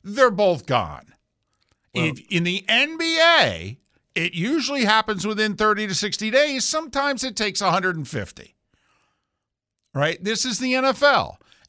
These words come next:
Speaker 1: And there's a deadline. Wednesday. They gotta be cap compliant. I give Za'Darius Smith all the credit in the world. This doesn't normally work in the N F L. You need a deadline. You need some urgency. He's saying to the Vikings, "Hey, in five days,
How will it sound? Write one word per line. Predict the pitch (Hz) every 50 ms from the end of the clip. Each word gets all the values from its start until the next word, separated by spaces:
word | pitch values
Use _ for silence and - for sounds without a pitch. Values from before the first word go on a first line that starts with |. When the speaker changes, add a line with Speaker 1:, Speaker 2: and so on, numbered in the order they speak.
| _ -
Speaker 1:
And | 180 175 175
there's | 190 214 233 196 269
a | 254
deadline. | 196 - 302 311 320 311 359 339 320 285 208 139 98 82 73 - _ _ _
Wednesday. | - 147 208 277 311 339 330 269 208 - 262 220 160 101 73 64 - _ _ _
They | - 180 175
gotta | 220 226 233 240
be | 226 269 240
cap | - - 247 240 247 - -
compliant. | - 240 202 170 220 247 233 214 180 120 90 - - _ _ _ _ _ _ _ _ _ _ _ _ _
I | - 127 156 190
give | 196 208 247 240
Za'Darius | 214 190 240 220 262 254 254 247 254 254 233
Smith | - - 226 240 247 240 190
all | - 208 208 226 247 240
the | 254
credit | - - - 247 233 226 240 226
in | 185
the | 214
world. | 214 214 208 175 123 92 87 -
This | - 143 160 -
doesn't | - 233 233 208 247 220
normally | 220 233 240 240 247 240
work | 220 220 233 233 220 - 220
in | 208
the | 208 208
N | 208 202 196
F | - -
L. | 202 165 123 87 67 - - - - _ -
You | 131 135 147
need | 147 147 165 190 196
a | 214
deadline. | 170 143 214 220 220 214 175 156 131 120 95 76 67 67 -
You | 101 123 139
need | 156 175 165 -
some | 208 214 208 -
urgency. | 220 220 240 233 156 131 156 156 120 - - - 82 67 - _ _ _ _ _ _ _ _ _ _ _ _ _ _ _ _
He's | - - 135 170 180 180 156 -
saying | - - - - - 185 190 202 220 226 220 220
to | 226
the | 202 214
Vikings, | 202 240 240 240 165 180 156 113 101 85 -
"Hey, | - 214 269 269 185
in | 143 143 123
five | - - 180 208 254 294 262
days, | 233 311 330 330 330 285 226 202 156